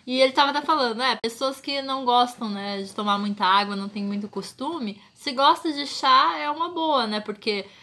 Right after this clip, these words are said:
o chá tá, tá, né, tá ingerindo todos os benefícios que o chá traz,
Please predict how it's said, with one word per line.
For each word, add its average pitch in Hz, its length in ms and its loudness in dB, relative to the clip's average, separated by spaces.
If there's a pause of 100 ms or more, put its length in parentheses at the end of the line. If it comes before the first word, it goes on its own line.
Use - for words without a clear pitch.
(260)
o 240 120 -2
chá 220 380 6
tá, 208 140 -4 (200)
tá, 185 520 0 (240)
né, 208 240 -10
tá 233 80 -2
ingerindo 247 560 0
todos 349 260 2
os 339 140 0
benefícios 247 720 0
que - 100 -8
o 233 60 -2
chá 233 260 0
traz, 262 540 0